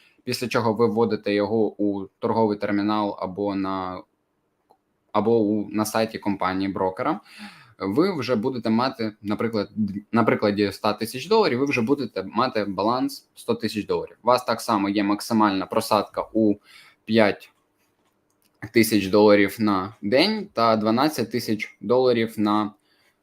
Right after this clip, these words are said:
місяць. Цей, обираючи результат, те, що ми маємо вже з торгівлі на крипті,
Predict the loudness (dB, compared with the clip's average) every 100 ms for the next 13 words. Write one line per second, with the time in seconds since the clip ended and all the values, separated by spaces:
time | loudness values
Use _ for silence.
0 | _ 2 2 2 -4 -16 -20 _ _ _
1 | _ _ _ _ _ _ _ _ _ _
2 | _ _ _ _ _ _ _ _ -10 2
3 | 4 2 -2 -12 _ _ _ _ _ _
4 | _ _ _ _ _ -10 -10 -10 -16 _
5 | 4 8 8 6 2 -4 -2 -2 -2 0
6 | -2 -4 -2 0 0 -4 -4 -2 -2 0
7 | -2 -2 -2 -4 -4 -4 -4 -4 -4 -6
8 | -8 -12 _ _ _ _ _ -4 -2 2
9 | 2 2 0 -2 -4 -6 -8 -10